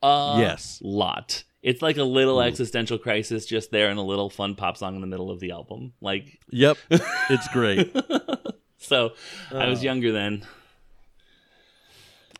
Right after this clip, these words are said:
Speaker 2: So those are our honorable monsters. Uh, the ones that didn't quite make the cut.
Speaker 1: Yeah.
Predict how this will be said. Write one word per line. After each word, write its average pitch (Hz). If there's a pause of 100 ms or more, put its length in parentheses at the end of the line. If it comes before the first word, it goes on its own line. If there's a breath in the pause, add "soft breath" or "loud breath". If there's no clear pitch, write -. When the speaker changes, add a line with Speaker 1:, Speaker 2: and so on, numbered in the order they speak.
Speaker 2:
So 139
those 190
are 175
our 175
honorable 185
monsters. 165 (420)
Uh, 117
the 120
ones 160
that 151
didn't 175
quite 175
make 147
the 151
cut. - (200)
Speaker 1:
Yeah. 101